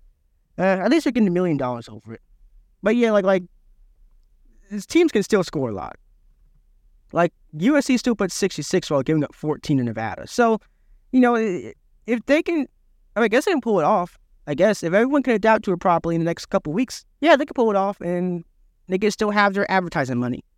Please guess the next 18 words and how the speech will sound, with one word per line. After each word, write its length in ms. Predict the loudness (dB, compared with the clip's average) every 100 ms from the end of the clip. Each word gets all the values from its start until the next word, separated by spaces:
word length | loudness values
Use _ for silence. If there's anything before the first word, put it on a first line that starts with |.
| -10
even 180 | -4 0
though 140 | 0
I'm 80 | 0
not 180 | 0 -2
a 40 |
fan 160 | -4 -6
of 80 | -6
that. 200 | -10 -12 _ _ _ _ _ _ _ _ _ _ _
I 80 | -10
guess 260 | 0 0 2
that's, 380 | 2 2 2 -2
uh, 400 | 0 0 -2 -4 _ _
it 160 | -4 -4
for, 300 | -6 -4 2
oh, 200 | 2 2 -2 -2
wait, 260 | -2 -2 _
nope, 260 | -2 -2 -2 -6
nope. 240 | -4 -4